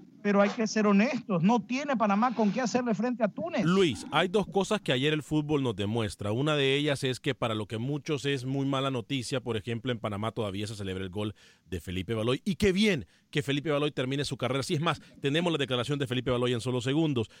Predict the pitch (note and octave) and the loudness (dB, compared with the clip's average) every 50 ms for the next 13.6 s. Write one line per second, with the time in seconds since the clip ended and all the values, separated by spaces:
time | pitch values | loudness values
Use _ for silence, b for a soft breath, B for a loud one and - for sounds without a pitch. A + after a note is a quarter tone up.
0 | b b b D3+ D#3+ F3+ - - G3 G3+ F#3+ D#3 C#3+ - F#3 F3 - F#3+ D#3 E3 | b b b 0 0 0 2 2 2 2 2 0 -2 -2 -4 -2 -2 0 0 0
1 | F3 E3 D#3 E3 D3 C3+ C#3 C3+ C3 C#3+ E3 F#3+ - G3+ - - E3 C3+ C3 B2+ | 0 0 0 0 0 0 0 0 2 0 0 0 -2 -4 -4 -2 -2 -2 0 0
2 | D3 D#3 C#3+ - - F3+ E3 C3+ A#2 A#2 A#2 A#2 A#2 A#2 A2+ C3+ E3+ F#3 G3+ A3+ | 0 -2 -2 -2 -2 -2 -2 0 0 -2 -2 0 0 0 0 2 2 2 0 0
3 | A3+ b b b b b b B2+ B2+ B2+ B2+ B2+ A#2+ A2+ A#2+ C#3 C#3 C#3 - C3+ | -4 b b b b b b -2 0 0 0 0 0 0 0 -2 -2 -2 -2 -2
4 | A#2+ - - B2+ G2+ D#2+ D2+ D2 - - - C3 B2+ B2 C3+ D3 D3+ D#3 D3 A#2+ | -2 0 0 0 0 0 -4 -10 -14 -8 -2 0 2 2 2 2 2 0 -2 -2
5 | C3+ A#2+ G#2+ - - D3 C#3 C3+ C3 - A2+ A#2+ C#3 D3+ D#3+ D#3 F3+ F#3+ F3+ b | -2 -4 -4 -2 -2 -2 -2 -2 -2 -2 0 2 2 2 2 2 0 0 0 b
6 | b b b b - D3+ C#3+ C3+ C#3 D#3+ F3+ F#3 - - G#3+ F#3 F#3+ - - - | b b b b -2 0 0 2 2 0 0 0 0 2 2 2 2 0 -4 -8
7 | C3+ C3 - D#3 C#3+ D3 D#3+ D#3+ D3 B2+ C3+ D#3 E3 E3 E3 F3 F3 D#3+ - E3 | -10 -8 -8 -8 -8 -4 -2 -2 0 0 2 2 2 2 2 0 -2 0 0 -2
8 | D#3+ D3+ - F3 D#3 - - C#3+ C3+ - - B2+ B2+ C#3 D3 C#3 E3+ D3+ - D3+ | -2 0 -2 -4 -2 0 0 0 0 0 0 0 0 0 0 0 -4 -4 -2 -2
9 | C3 C3 B2 A#2+ A#2 - B2+ A#2 B2+ D#3 E3 D#3+ D#3 D#3+ D#3 - B B B B | 0 0 2 2 0 0 0 0 2 2 2 4 2 2 0 -2 B B B B
10 | B B C3+ B2+ - - D3+ D#3 D#3 C#3+ - D#3+ D#3+ D#3+ D#3+ D3+ C#3+ C3 A#2 - | B B -4 -4 -2 -2 -2 -2 -2 0 0 2 2 2 2 2 0 0 -2 -2
11 | - D#3+ D#3+ D#3+ D#3 C#3 C3 - - D3 D3 - E3 D3+ D#3 D#3 - - D3+ - | 0 0 2 2 0 0 -2 -2 0 -2 0 2 2 2 4 2 2 0 0 0
12 | C#3+ C3 - D3+ D3+ D3 C#3 A#2+ - D#3 E3 D#3+ D#3+ D#3 D3+ C3 C#3 C3+ B2 - | 0 0 2 2 2 2 0 0 2 0 2 4 4 2 2 2 0 -2 0 0
13 | B2+ B2+ D3 D3+ - D3 C3 C#3 E3 E3 C#3 | 0 0 0 0 0 -2 0 0 0 -2 -2